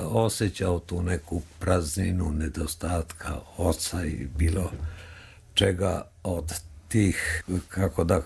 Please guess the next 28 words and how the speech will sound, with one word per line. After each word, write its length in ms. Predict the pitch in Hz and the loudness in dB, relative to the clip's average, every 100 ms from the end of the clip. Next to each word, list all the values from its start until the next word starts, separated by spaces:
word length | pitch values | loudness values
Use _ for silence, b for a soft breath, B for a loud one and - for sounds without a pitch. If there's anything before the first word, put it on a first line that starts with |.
| - | -2
bih 260 | 85 87 85 | -2 0 0
to 160 | - 95 | 2 2
mogao 400 | 90 92 90 90 | 2 2 2 2
da 260 | 87 90 - | 2 0 2
definišem, 1040 | 92 90 80 90 - 98 90 - 92 90 82 | 2 4 4 2 2 2 2 2 2 2 2
situacija 760 | - 92 - 98 95 - 101 87 | 4 4 6 4 4 4 2 2
koje 200 | 98 92 | 2 2
se 160 | 95 | 2
ljudima 500 | 90 95 98 92 92 | 2 4 4 4 4
dešavaju 760 | 80 90 - 107 120 113 101 85 | 4 2 4 4 4 2 2 0
u 100 | 87 | 0
životu. 520 | 90 95 98 - - - - - B B B B _ | 4 6 4 2 -10 -16 -20 -20 B B B B _
Tako 220 | - 127 | -2 2
da 120 | 156 156 | 4 4
mislim 400 | 160 - 151 131 | 4 4 2 4
da 340 | 143 139 120 | 4 4 2
sam 240 | - 135 | 2 4
negdje 480 | 135 139 135 139 - - - | 4 4 4 2 2 -6 -6
podnio 720 | 127 139 131 127 113 107 - - - - | 0 2 2 2 4 4 2 -6 -10 0
to 160 | 117 | 2
svoje 340 | 107 117 110 107 | 2 2 4 2
djetinjstvo 960 | 80 92 95 98 - 110 110 - 101 | 0 0 0 0 0 4 4 4 2
dobro 540 | 82 104 101 104 104 | 4 4 4 4 4
i 320 | 104 101 95 90 - | 4 4 2 0 -4
čak 220 | - 113 | 0 0
sam 240 | - 107 95 | 4 4 6
dobio 340 | 110 101 110 | 4 4 4
neku 460 | 107 107 - 113 | 4 0 0 0